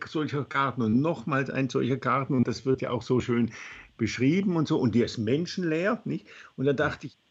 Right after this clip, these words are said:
das ist einerseits ist das eine wunderbare Lösung, weil es ist menschenleer, dann kann nichts passieren, nicht?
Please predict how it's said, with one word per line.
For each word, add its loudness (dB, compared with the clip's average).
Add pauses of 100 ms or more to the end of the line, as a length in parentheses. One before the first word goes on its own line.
(160)
das -8
ist -4
einerseits 2
ist -4
das -6
eine 4
wunderbare 2
Lösung, 4
weil 0
es -8
ist -4
menschenleer, 2
dann -2
kann -4
nichts -2
passieren, -2
nicht? -4